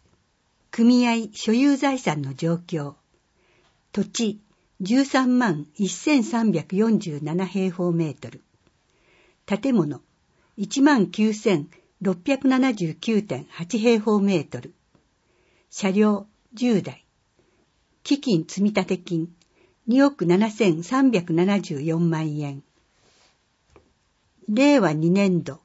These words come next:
上半期、四月から九月の収入及び支出の概要。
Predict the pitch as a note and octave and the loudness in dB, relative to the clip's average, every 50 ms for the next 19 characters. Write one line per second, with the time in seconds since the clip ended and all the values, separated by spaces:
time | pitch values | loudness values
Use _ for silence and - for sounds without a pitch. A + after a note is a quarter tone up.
0 | _ - - F#3+ G3+ A3 G#3+ G#3+ A#3 G#3+ E3+ D3+ - _ - - - _ _ _ | _ -6 0 2 2 2 2 0 0 -2 -2 -2 -4 _ -20 -20 -20 _ _ _
1 | _ _ _ _ _ - - A#3 A#3 C4 C4 - - - - F#3+ D#3 C#3+ - - | _ _ _ _ _ -8 -4 0 0 0 0 -2 -4 0 0 0 0 0 -4 -4
2 | A#3 A#3 A3+ G#3 G#3+ - D3+ C#3 C3 E3 - _ _ _ _ _ _ - - - | -2 0 0 0 -2 -4 -8 -8 -8 -10 -14 _ _ _ _ _ _ -10 -2 0
3 | B3+ B3+ C4 B3+ B3 B3 B3 A#3 A3+ - - F#3 G3 G#3+ G#3+ G#3 G3 F3+ E3+ - | 2 4 6 6 6 6 4 2 0 0 -2 2 2 2 2 2 -2 -6 -8 -6
4 | - C#4+ C#4+ C#4+ - - - F#3 E3 C#3 C3 C3+ D3+ D#3+ E3+ D#3+ E3 E3 D#3 D3 | -2 -2 -2 -2 -4 -4 -2 -2 -2 -2 -2 -4 -2 0 0 0 0 -2 -2 -4
5 | D3 D3 - | -6 -12 -16